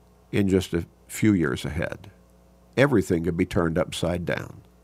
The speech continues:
But if we are living by, if we're anchored in the truth of God's word, the faith of Go-, of God,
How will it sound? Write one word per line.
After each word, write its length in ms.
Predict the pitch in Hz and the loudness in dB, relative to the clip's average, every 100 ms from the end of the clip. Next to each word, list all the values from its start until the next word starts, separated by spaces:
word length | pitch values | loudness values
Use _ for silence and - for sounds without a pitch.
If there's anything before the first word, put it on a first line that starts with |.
| _ _ _ _ _ _ _ _ _ _ _ _ | _ _ _ _ _ _ _ _ _ _ _ _
But 140 | - 95 | 0 4
if 180 | 98 - | 4 6
we 240 | 120 127 - - - - - _ _ _ _ _ - | 4 4 -4 -20 -20 -20 -20 _ _ _ _ _ -2
are 140 | 95 92 | 2 4
living 500 | 104 156 175 90 80 | 6 6 4 -2 -4
by, 340 | 67 - - - | -6 -8 -10 -6
if 180 | 101 | 0
we're 200 | 101 95 - - | 4 4 2 0
anchored 500 | 139 180 - 87 78 | 2 2 0 -2 0
in 460 | - 76 58 - - _ _ _ _ _ _ _ - | -2 -2 -4 -14 -20 _ _ _ _ _ _ _ -4
the 100 | - | -4
truth 320 | - - 165 | 2 2 2
of 100 | 147 | 0
God's 380 | 135 - 143 - | -2 -2 -2 -4
word, 480 | 127 113 64 - - - _ _ _ _ _ _ _ _ _ _ _ - | -2 0 -2 -8 -18 -20 _ _ _ _ _ _ _ _ _ _ _ -2
the 80 | |
faith 420 | - - 135 170 147 | -2 0 2 2 2
of 180 | 131 | -4
Go-, 200 | - - - | -6 -10 -4
of 180 | 104 - | -4 0
God, 400 | 107 62 50 | 0 0 -6